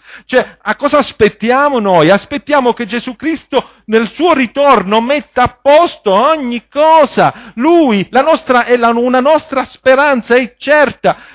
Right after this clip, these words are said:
Il ritorno di Gesù Cristo è prossimo e Lui sistemerà ogni cosa. Speranza, sapete, noi oggi usiamo il termine speranza in questo modo. Speriamo che oggi non piova. Giusto?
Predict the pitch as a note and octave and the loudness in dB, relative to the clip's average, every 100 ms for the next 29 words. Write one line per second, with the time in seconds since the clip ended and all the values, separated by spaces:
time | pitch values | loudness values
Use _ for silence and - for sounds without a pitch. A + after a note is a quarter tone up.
0 | _ A#3 C4 D4+ D#4 D#4+ D4+ A#3 A3 A3+ | _ -4 -4 0 0 0 -2 -4 -4 -4
1 | A#3+ A#3+ - D#4+ C#4+ - _ G3 D4 - | -6 -10 -4 -2 -2 -6 _ -4 -4 -2
2 | E4+ D4+ - B3 A3 A3 D4+ D#4 - D4 | 0 0 -2 -6 -4 -2 0 0 -2 -6
3 | A#3+ B3 A#3+ D4 D#4 A#3 A#3 - D4+ D4+ | -4 -4 0 0 0 -2 -6 0 0 0
4 | F#3+ A3 - C#4 D#4+ D4+ A3 C#3 - _ | -2 -8 -10 -2 2 2 0 -8 -12 _
5 | _ _ _ _ _ _ _ _ _ _ | _ _ _ _ _ _ _ _ _ _
6 | _ _ _ _ _ _ _ _ _ _ | _ _ _ _ _ _ _ _ _ _
7 | _ _ - C3 B2+ D#3 A2+ B2 A2+ B2+ | _ _ -12 -10 -6 -8 -8 -12 -12 -10
8 | D#3+ - A2+ C#3 F#3 C#3 C#3 A#2+ A#2 A2 | -10 -10 -14 -8 -6 -4 -6 -10 -14 -8
9 | D3+ C#3 - D#3+ D3 B2+ B2 B2+ C#3 D#3 | -8 -8 -6 -6 -6 -10 -8 -8 -8 -10
10 | B2+ A#2 A2 G#2+ F#2+ F2+ F2+ _ _ _ | -12 -14 -18 -16 -14 -14 -18 _ _ _
11 | _ _ _ - - B3 G#3+ F#3 E3 D#3 | _ _ _ -12 0 2 4 4 4 0
12 | D3 E3 D3+ C#3+ C3+ C#3 C3+ B2+ A#2+ G#2+ | -2 0 0 0 -6 -6 -6 -8 -6 -4
13 | G2 F#2+ F#2+ _ _ _ _ _ _ _ | -4 -6 -12 _ _ _ _ _ _ _
14 | _ _ - G#3 - F#2 | _ _ -10 -10 -10 -18